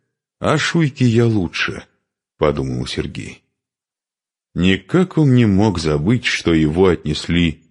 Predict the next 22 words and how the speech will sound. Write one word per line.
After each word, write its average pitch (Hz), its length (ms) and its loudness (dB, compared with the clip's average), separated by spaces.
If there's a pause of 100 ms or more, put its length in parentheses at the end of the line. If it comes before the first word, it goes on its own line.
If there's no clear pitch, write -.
(200)
к - 80 -6
разряду 73 520 0
балласта. 78 680 -4 (1400)
Возможно, 110 720 4
Серёге 98 500 2
было 101 320 4
бы 87 180 4
легче, - 560 0 (460)
если 73 380 -2
бы 69 140 0
он 67 180 -2
узнал, 82 580 -4 (600)
что 95 220 2
предпочтение 107 760 2
Машега 98 520 2
связано 92 460 2
не 85 180 2
с - 120 -10
тем, 135 280 -2
что - 200 -6
Шуйка 78 440 -2
лучше, 73 680 -4